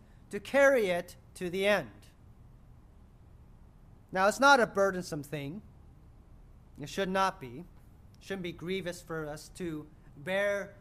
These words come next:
this load of truth. It's rather a privilege, for that's the idea of a steward, it's a privilege. It's a good thing. It's a very good thing.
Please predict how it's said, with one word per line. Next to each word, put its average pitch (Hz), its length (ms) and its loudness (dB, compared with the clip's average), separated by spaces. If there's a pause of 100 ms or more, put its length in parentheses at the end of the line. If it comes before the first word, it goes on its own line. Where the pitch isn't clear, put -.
(240)
this 175 240 -12
load 165 480 -4 (400)
of 156 140 -8
truth. 196 600 -4 (1160)
It's - 120 -18
rather 196 340 6
a 180 40 0
privilege, 196 840 -2 (720)
for 151 60 -10
that's 185 240 0
the 196 140 -2
idea 190 280 2
of 165 60 -6
a 165 60 -10
steward, 180 640 -2 (460)
it's 175 80 -12
a - 60 -20
privilege. 170 580 -6 (480)
It's - 80 -14
a 175 60 -8
good 254 400 0
thing. 120 140 -14 (760)
It's - 80 -14
a 180 60 -6
very 214 400 0
good 175 260 -10
thing. 110 160 -18